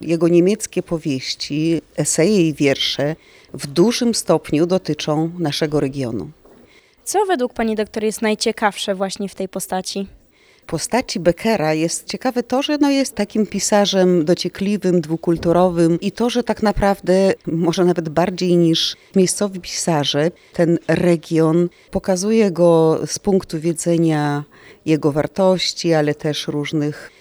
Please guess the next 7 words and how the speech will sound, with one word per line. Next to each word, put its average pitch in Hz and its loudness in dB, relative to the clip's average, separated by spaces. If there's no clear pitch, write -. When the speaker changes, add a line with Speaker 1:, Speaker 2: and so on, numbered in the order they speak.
Speaker 1:
przywar, 160 0
grzeszków 160 -4
i 180 -6
błędów, 170 0
czyli 190 -6
nie 202 0
upiększając. 175 -2